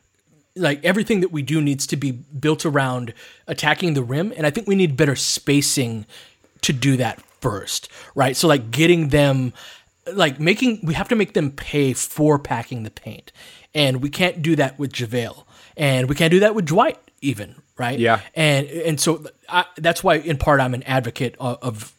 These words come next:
Speaker 1: those types of things. But on the defensive end, Denver's a unique team, and you're talking about making some schematic adjustments there. What are you leaning toward?
Speaker 2: I actually,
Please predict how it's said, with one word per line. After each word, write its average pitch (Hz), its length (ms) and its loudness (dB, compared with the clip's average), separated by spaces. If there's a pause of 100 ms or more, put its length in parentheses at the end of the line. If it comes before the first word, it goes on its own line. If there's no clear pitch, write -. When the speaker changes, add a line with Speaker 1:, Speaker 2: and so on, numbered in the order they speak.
Speaker 1:
those 123 360 4
types - 320 -4
of 104 80 -8
things. - 240 -10 (440)
But 151 560 0 (180)
on 160 120 0
the 143 80 0
defensive 143 720 0
end, 110 380 -6 (1000)
Denver's 262 300 2
a 208 40 4
unique 165 380 2
team, 107 320 -2
and 117 80 -2
you're 139 80 4
talking 165 280 2
about 147 200 4
making 135 320 -2
some 127 240 -4
schematic 127 440 -2
adjustments 123 520 -6 (240)
there. 120 440 -2
What 147 220 2
are 185 40 2
you 180 100 2
leaning 135 260 0
toward? - 300 -16 (1600)
Speaker 2:
I 139 220 4
actually, 123 880 0